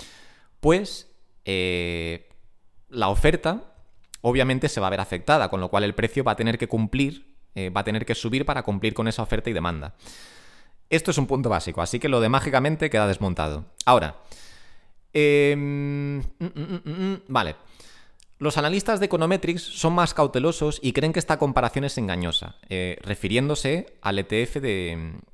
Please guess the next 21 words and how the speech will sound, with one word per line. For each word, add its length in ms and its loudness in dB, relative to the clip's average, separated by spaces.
del 200 0
oro, 400 2
ya 160 0
que 120 0
esto 160 -2
afectó 320 -2
positivamente 520 0
al 80 0
precio 220 -4
del 120 2
oro, 140 0
y 80 -2
ahora 140 2
os 80 -2
voy 80 2
a 60 4
enseñar 280 0
un 60 2
gráfico 420 0
que, 220 -10
bueno, 220 -8